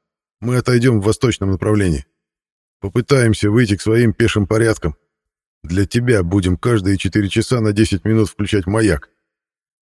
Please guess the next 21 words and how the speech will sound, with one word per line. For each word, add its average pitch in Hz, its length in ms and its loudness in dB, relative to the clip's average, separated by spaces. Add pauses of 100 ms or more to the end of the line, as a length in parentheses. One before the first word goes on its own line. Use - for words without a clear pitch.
(220)
"Все 92 180 -6
понял, 82 300 2
я 90 80 4
готов". 92 380 0 (720)
"Удачи, 120 400 -2
курсант, 90 480 -6 (320)
и 101 80 -6
спасибо 113 500 -2
за 95 140 0
сбитую 101 320 0
ракету. 101 480 -2 (100)
Отлично 127 420 -4
сработал". 87 480 -4 (760)
"Служу 110 440 0
отставить, - 600 -6
Лавров. 71 340 -4 (540)
Отряд, 113 320 0 (640)
за 95 180 -4
мной 110 240 2
обычным 101 320 0
порядком. 90 460 -2